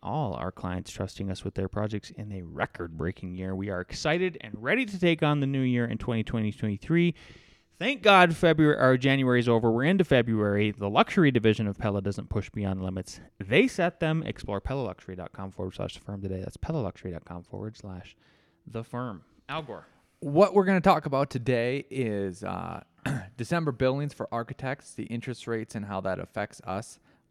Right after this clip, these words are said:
Speaker 2: layoffs, both in the tech sector and not, um, our home builders back, and then a very interesting discussion about A I that Lance will bring up. So, if you're watching on YouTube, you might be able to see some of this stuff,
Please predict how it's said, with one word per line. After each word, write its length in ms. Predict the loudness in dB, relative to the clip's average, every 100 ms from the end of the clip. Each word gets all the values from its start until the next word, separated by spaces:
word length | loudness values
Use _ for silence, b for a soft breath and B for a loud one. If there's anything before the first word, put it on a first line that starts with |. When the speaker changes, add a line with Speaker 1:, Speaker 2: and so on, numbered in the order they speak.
| -6
Speaker 2:
layoffs, 640 | -2 0 0 0 -4 -14 _ _ -10
both 240 | -6 -6 -6
in 120 | -10
the 80 | -10
tech 220 | -10 -8
sector 420 | -8 -8 -6 -6
and 220 | -6 -8
not, 320 | -6 -6 -8 -12 _ _ _
um, 320 | -6 -4 -4 -8
our 160 | -6 -4
home 260 | -4 -6 -4
builders 320 | -4 -4 -6
back, 320 | -6 -6 -8
and 120 | -12
then 140 | -10 -10
a 100 | -12
very 580 | -10 -4 0 2 0 -2
interesting 420 | -2 -2 -4 -6
discussion 680 | -8 -8 -4 -4 -4 -6 -8 -8
about 400 | -8 -4 -4 -4 -6
A 280 | -6 -6 -10 -12
I 380 | -10 -10 -12 -12
that 180 | -12 -10
Lance 240 | -14 -14
will 80 | -16
bring 220 | -16 -16
up. 160 | -16 -20 b b b
So, 460 | -2 4 6 4 0 b _
if 100 | -4
you're 100 | -2
watching 300 | -2 -2 -6
on 160 | -8
YouTube, 840 | -10 -12 -10 -8 -8 -8 -8 -8 -10
you 80 |
might 200 | -10 -8
be 60 | -8
able 180 | -8 -8
to 60 |
see 260 | -10 -12 -12
some 200 | -12 -14
of 60 | -14
this 140 | -16
stuff, 320 | -10 -10 -12